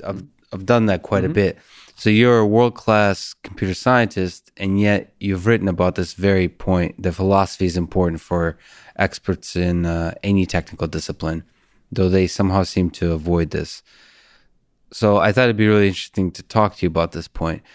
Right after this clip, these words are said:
Speaker 1: Why should we computer scientists, mathematicians, physicists care about philosophy, do you think?
Speaker 2: Well, I would reframe the question a little bit. I mean,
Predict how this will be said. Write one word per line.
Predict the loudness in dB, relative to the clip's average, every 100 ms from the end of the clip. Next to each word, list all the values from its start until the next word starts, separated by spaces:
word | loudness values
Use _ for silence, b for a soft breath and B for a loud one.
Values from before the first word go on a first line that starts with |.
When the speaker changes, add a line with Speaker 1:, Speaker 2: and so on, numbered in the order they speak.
| B B
Speaker 1:
Why | 0 0
should | 0 -2 -4
we | 0 0 0
computer | -4 -6 -6 -4
scientists, | -2 -2 -2 -4 -6 -8
mathematicians, | -8 -8 -10 -8 -8 -6 -6 -6
physicists | -4 -4 -4 -8 -8 -10 -12
care | -8 -6
about | -6 -8 -10
philosophy, | -10 -10 -12 -14 -14
do | -14
you | -18
think? | -20 -20 _ _ _ _ _ _ _ B B B
Speaker 2:
Well, | 0 4
I | 2
would | 2 2
reframe | 2 0 2 2 2
the | 0
question | 2 0 0 -2 -2
a | 0
little | 0 -2
bit. | -2 -4 -2 -2
I |
mean, | -2 0 -2